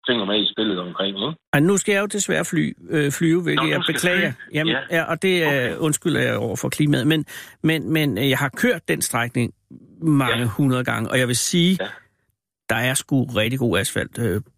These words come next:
Speaker 2: både på Fyn og, øh, og også i, i Østjylland. Øh,
Speaker 1: Ja.
Speaker 2: men der er også strækninger, hvor, men nu ved jeg jo ikke, hvad for nogle af, af, har du, øh, du må jo rent historisk, øh, have haft noget at gøre med de senere lægninger. Altså ikke, øh,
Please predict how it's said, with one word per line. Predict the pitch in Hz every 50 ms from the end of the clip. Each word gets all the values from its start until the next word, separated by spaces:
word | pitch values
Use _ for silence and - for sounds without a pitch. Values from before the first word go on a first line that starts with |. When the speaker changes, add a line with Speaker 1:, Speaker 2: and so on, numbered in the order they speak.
| -
Speaker 2:
både | 143 143 139
på | 147 160 139 -
Fyn | - 147 135 123 - - -
og, | 131 131 131 139 143 - - 131
øh, | 120
og | - - - 131 - -
også | 123 123 123 123 - 135
i, | 131 101 82 123 123 117 - -
i | - 135 117 113
Østjylland. | - 127 123 - - 147 131 113 - - - - - - - - - _ _ _ 110
Øh, | 104 104
Speaker 1:
Ja. | 82 78 73 62 73 67 -
Speaker 2:
men | - 135 123
der | - 107
er | 90 80
også | 69 95 127 139 147 147 220 226 208
strækninger, | - - - 147 147 147 143 - 180 170 151 143 135 131 - - 160
hvor, | 135 131 123 101 - - -
men | 135 139 139 139 151
nu | 170 190
ved | 202 247
jeg | 233 214
jo | 190 175
ikke, | 180 175
hvad | 175 165 170
for | 165 214
nogle | 208 180 156
af, | 143 117 - 147 139 -
af, | 120 - _ _ - -
har | - - 151 - -
du, | - 214 214 196 - - - -
øh, | 143 139 143 - - -
du | 175
må | 175 175 185 202 202 190 180
jo | 151 -
rent | 160 175 170 120 117 95 90 - 76 - - 60 - -
historisk, | 143 147 143 - 214 214 208 202 175 - - - - - 135 -
øh, | 123 131
have | 139 139 143 143 143 143 -
haft | 139 - 139 127 - -
noget | 147 156
at | 160
gøre | - 147 139 143
med | 147 156
de | 147 151 135 127 - - - 120
senere | - - - 180 170 170 190 208 214 190 160
lægninger. | 131 117 110 - - 117 95 - 71
Altså | 67 98 - 123
ikke, | 160 165 185 208 175 123 90 - - - _ - -
øh, | - 135 104 71